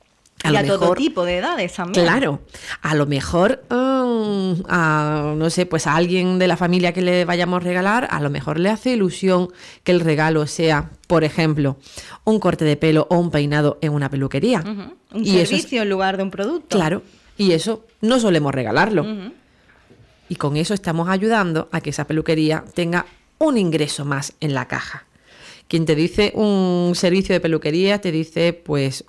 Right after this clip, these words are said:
Speaker 1: unas flores, ya estamos contando con una floristería, te dice un almuerzo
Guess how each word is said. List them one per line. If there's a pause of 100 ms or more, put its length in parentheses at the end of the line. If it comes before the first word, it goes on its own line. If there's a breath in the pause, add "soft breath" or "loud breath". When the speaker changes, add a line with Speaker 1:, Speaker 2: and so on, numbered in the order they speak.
Speaker 1:
unas
flores, (460)
ya
estamos
contando
con
una
floristería, (460 loud breath)
te
dice
un
almuerzo